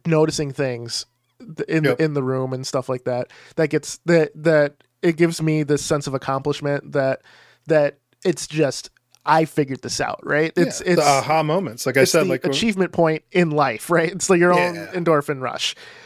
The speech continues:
Speaker 1: Um, so the Metroid series consistently did that for me, and I beat all of them without guides, and I was like, "Okay, this is really good." So then I searched off more Metroidvania style games, and I definitely have an appreciation for 'em when I realized that,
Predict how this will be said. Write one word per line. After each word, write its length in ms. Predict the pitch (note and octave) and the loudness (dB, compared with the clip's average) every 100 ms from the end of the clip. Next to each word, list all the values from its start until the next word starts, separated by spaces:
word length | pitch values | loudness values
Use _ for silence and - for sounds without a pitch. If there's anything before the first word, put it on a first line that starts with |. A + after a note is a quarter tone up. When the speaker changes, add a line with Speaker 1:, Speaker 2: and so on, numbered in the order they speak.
| - | 0
Speaker 1:
Um, 340 | E3+ D#3+ D#3 D#3 E3+ | 4 6 4 0 -2
so 320 | - G3 F3 | 4 6 6
the 200 | - F#3 | 0 2
Metroid 320 | G#3+ - F#4+ | 2 4 0
series 320 | - E3+ F3 - - | 2 -2 -4 -6 -2
consistently 600 | G#3 - E4+ A3 F#3+ E3+ | 0 4 4 2 -2 0
did 180 | C4 G3+ | 0 2
that 180 | C3 | 0
for 120 | - D3 | 0 -2
me, 100 | D3 | 0
and 80 | |
I 60 | D3 | 0
beat 200 | E3+ F3+ - | 0 -2 0
all 180 | F#3 C4 | 4 4
of 60 | A#3 | 2
them 100 | A#3 | -2
without 320 | G#3 G3+ G3+ | 2 2 2
guides, 480 | E3+ C3+ C#3 F3 - - - - | 2 0 0 -6 -10 -14 -20 -6
and 160 | G3 G3+ | 0 2
I 40 | |
was 140 | G3 G3 | 2 2
like, 160 | E3 | -2
"Okay, 240 | A3 G#3+ E3+ | 0 2 0
this 140 | F3 | 0
is 80 | E3 | 0
really 180 | D3 D3 | 0 2
good." 200 | A3 F3 | 0 2
So 100 | F#3+ | 2
then 100 | F#3 | 2
I 60 | E3+ | 0
searched 320 | F#3 D#3+ E3 | -2 -2 0
off 320 | D3 D3 - _ | 0 -2 -10 _
more 640 | E3+ E3 E3+ D#3 C#3+ D3 | -8 0 4 4 4 0
Metroidvania 720 | D3+ C#3+ C3+ C#3+ C#3 C3 B2+ C3 | -2 -4 -2 -2 -2 -4 -4 -2
style 280 | C#3+ C3+ | 0 0
games, 280 | C#3 B2 C#3 | 0 -4 -6
and 140 | - E3 | -2 -2
I 80 | E3 | 0
definitely 380 | F3+ F3 F3 | 0 0 0
have 160 | D#3 D3 | 0 -2
an 60 | C#3 | -2
appreciation 540 | - C#3+ E3 A3+ - | -4 -4 -2 -4 -4
for 160 | C#3+ C#3 | -4 -4
'em 100 | D3+ - - | -4 -14 -6
when 100 | F#3 | 0
I 40 | F3 | 0
realized 680 | E3+ D4+ G#3+ C#3+ D3+ D3 D3+ | 2 0 0 0 -2 -4 -2
that, 240 | C#3 | -2